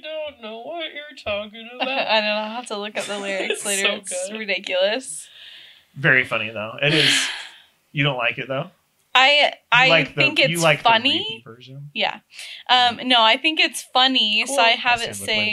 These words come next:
Speaker 3: women,
Speaker 2: saved,
Speaker 3: so.
Speaker 2: but I don't <laughs> like it. I think that kind of stuff is, like, weird.
Speaker 3: The, but
Speaker 2: Just
Speaker 3: the
Speaker 2: do a new song,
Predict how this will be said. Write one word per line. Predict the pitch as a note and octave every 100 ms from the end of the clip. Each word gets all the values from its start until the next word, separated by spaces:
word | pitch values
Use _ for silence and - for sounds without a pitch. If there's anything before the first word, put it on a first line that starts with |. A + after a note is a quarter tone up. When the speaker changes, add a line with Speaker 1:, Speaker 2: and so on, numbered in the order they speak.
| G#3+
Speaker 3:
women, | A3+
Speaker 2:
saved, | - E4
Speaker 3:
so. | - G#3+
Speaker 2:
but | A#3 G#3 G3 -
I | A3 A3 G3+
don't | A3 G#3+ G3 F#3+
<laughs> |
like | G3+ F#3 G3+ -
it. | - - - - _
I | A#3
think | A3+ A3
that | G3+ F#3+ - -
kind | G3
of | A3
stuff | - G3 -
is, | G#3 G#3
like, | B2 A2 - _ C4+ _ A3
weird. | G3+ F#3+ F#3+ A#3 - _ _ _ _ - - _ - D3
Speaker 3:
The, | F#3+ A3 -
but | E3 A3 B3 A#3 - -
Speaker 2:
Just | C#4+ -
Speaker 3:
the | D4
Speaker 2:
do | D4+
a |
new | C4 C#4
song, | - B3+ G#3+ F#3+